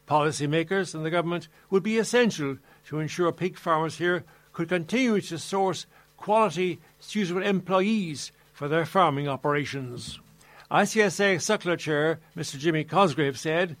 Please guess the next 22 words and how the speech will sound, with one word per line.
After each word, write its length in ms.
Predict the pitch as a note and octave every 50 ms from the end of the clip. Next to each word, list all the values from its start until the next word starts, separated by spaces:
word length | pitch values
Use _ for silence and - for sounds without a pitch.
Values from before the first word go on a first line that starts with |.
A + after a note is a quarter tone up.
| - - - -
that 180 | E3 E3+ C#3 - - - _ _
suckler 720 | - - - A#3 A3 - G#3 G3+ F#3+ F#3+ F#3 F3+ F3+ E3+
prices 560 | - F#3+ G3+ F#3 C#3 - D3+ F3+ F#3 F3 - - _ - - _ -
will 120 | F3+ D#3+ C3+
have 240 | D3+ F#3+ F#3 -
to 40 | -
be 140 | - F#3 F3
reset 680 | E3+ G3 A3 G3+ - - - B3+ A3+ F3 A2+ - - - _ _ _ _ -
to 80 | - C3+
take 220 | - E3+ F3 B2+
into 220 | D3+ D#3+ C3+ D3 D#3
account 540 | D3+ - - E3 F3 F3+ G3+ G#3+ E3 C3+ - _ _ _ -
increased 480 | - A2+ - - E3+ F3 E3 E3 - -
costs, 580 | - E3+ F3+ F#3+ - - - - - - - - _ _ _ -
plus 200 | - G#3 F#3+ -
the 120 | - F3
fact 380 | - - F3+ F3 F3 - - - _ _ _ _ _ -
that 120 | C3+ B2
the 140 | B2 D3+ E3
average 360 | E3+ F#3 G3+ F3 D#3+ F3 D#3+
suckler-only 800 | - - G3 F3+ F#3 - D#3 D3 D3 D#3 F3 F#3 F3+ E3 D#3 D3+
farmer 460 | C#3+ - D#3+ D3+ D3 D#3 D#3+ D#3+ D#3